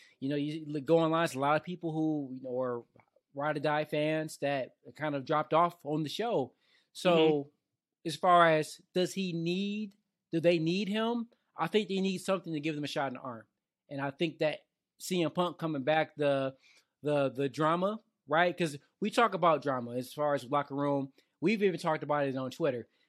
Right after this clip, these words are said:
Speaker 1: Like, guys, we live in a different world. Like, hey, controversy equals cash. That's what Eric Bischoff always says, right?
Speaker 2: Right.
Speaker 1: People love the intrigue. People love drama. It's what, it,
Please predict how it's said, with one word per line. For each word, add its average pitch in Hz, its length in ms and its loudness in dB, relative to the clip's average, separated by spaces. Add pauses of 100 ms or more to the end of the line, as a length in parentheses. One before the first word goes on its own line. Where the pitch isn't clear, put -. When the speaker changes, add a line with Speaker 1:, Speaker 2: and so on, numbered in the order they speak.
(180)
Speaker 1:
Like, 139 320 -2
guys, 170 420 2
we 156 140 -4
live 196 160 2
in 156 80 -4
a 143 80 -4
different 143 260 -6
world. 147 300 4
Like, 131 240 -4
hey, 147 180 -2
controversy 156 720 -2
equals 151 220 -14
cash. 156 260 0
That's 139 140 -14
what 156 120 -12
Eric 151 300 0
Bischoff 151 320 0
always 151 420 2
says, 135 380 -2
right? 156 340 0
Speaker 2:
Right. 156 240 0
Speaker 1:
People 190 320 0
love 175 260 4
the 185 120 0
intrigue. 170 460 0
People 151 360 -4
love 165 320 2
drama. 165 360 2
It's 151 280 0
what, 147 300 -4
it, 170 160 -6